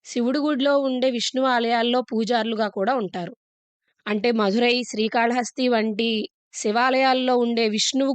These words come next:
గుళ్లలో వాళ్ళు పూజారులుగా ఉండడం, కేవలం ఆ ఒక్క స్వామినే దర్శించుకుని యాత్రలు చేయడం వంటివి చేస్తారట.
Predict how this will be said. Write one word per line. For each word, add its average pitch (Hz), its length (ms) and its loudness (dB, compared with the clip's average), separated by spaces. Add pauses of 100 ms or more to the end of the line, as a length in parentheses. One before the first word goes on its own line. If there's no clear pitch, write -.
గుళ్లలో 240 500 0 (640)
వాళ్ళు 240 240 2
పూజారులుగా 240 680 0
ఉండడం, 202 500 -2 (720)
కేవలం 254 360 0
ఆ 240 200 2
ఒక్క 226 280 -2
స్వామినే 247 480 0
దర్శించుకుని 233 640 -2
యాత్రలు 214 540 -2
చేయడం 202 260 0
వంటివి 190 380 -2
చేస్తారట. 202 500 -2